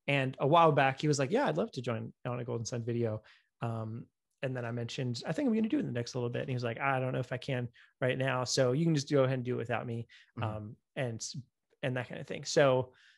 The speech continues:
Speaker 1: I was like, "You know what? I'll go ahead and write the script, have it, and then give it to you. If you wanna add something, cool. If you don't wanna add something, totally also cool." And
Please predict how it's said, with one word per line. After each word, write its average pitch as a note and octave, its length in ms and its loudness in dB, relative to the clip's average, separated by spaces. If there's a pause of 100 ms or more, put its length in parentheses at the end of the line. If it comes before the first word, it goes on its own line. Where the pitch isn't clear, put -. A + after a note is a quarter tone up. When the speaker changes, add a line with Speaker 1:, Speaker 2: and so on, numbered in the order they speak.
(180)
Speaker 1:
I C#3 160 4
was B2+ 120 2
like, C3 180 0
"You G3+ 60 6
know G#3 100 8
what? G3 180 6
I'll D3 340 4 (680)
go D#3 140 8
ahead F3 160 8
and D3 60 2
write D#3 180 4
the D#3+ 60 -4
script, C#3+ 380 0
have C#3+ 280 2
it, C#3 200 2 (260)
and C3+ 220 0
then B2+ 380 2 (300)
give C#3 160 4
it C3+ 80 -8
to - 100 -4
you. B2+ 520 2 (380)
If F3 140 2
you E3+ 80 6
wanna F3 160 6
add F3+ 120 2
something, G#3 220 0
cool. - 300 -2
If A#2+ 80 -10
you A#2+ 60 0
don't A#2+ 80 0
wanna C3+ 180 2
add D#3 100 -2
something, B3 280 0 (160)
totally G#3+ 240 6
also C#4+ 240 2
cool." - 220 -10 (440)
And A#2+ 480 2